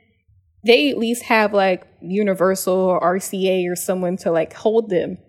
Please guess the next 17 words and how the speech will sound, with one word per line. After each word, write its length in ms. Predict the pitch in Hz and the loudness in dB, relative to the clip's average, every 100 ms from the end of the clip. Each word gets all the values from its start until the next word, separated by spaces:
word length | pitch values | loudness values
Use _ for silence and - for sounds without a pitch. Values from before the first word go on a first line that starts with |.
| _ _ | _ _
But 160 | - 208 | 2 2
for, 140 | - | 0
we 160 | - 214 | -2 0
know 140 | 214 | 2
for 160 | 208 202 | 2 0
local 260 | 190 208 202 | 0 0 -2
and 120 | 190 | 0
regional, 340 | 220 247 202 | -2 -2 -2
there's 200 | 190 185 | -2 -2
no 100 | 208 | -2
one 100 | 208 | -2
to 100 | 202 | -4
hold 380 | 180 196 214 190 | -2 0 0 -2
you. 220 | 170 156 - _ - | -8 -10 -12 _ -8
You 100 | 196 | -4
just 260 | 180 - | -2 -4
fall 680 | - 208 185 - _ _ _ | 0 2 2 -4 _ _ _